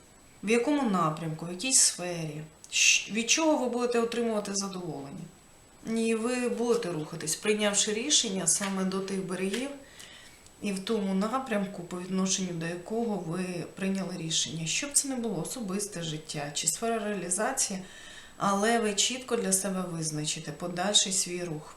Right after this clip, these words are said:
подальшу свою реалізацію, подальший свій шлях. Кому прилетіло, що й у голові засвистіло? Хто ця людина?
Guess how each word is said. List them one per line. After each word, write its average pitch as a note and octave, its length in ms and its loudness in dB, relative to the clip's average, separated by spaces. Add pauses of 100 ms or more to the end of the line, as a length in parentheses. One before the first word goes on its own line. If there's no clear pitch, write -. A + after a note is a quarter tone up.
подальшу F#3 480 -2
свою F#3+ 300 0
реалізацію, F#3 840 -2
подальший F3+ 520 0
свій G#2 220 -2
шлях. - 560 -2 (3000)
Кому E4+ 380 6
прилетіло, D4+ 760 4
що - 200 8
й D4+ 100 8
у C#4+ 120 4
голові C4+ 440 4
засвистіло? F#3 1000 4
Хто - 340 0
ця C#4 200 4
людина? E3 600 -2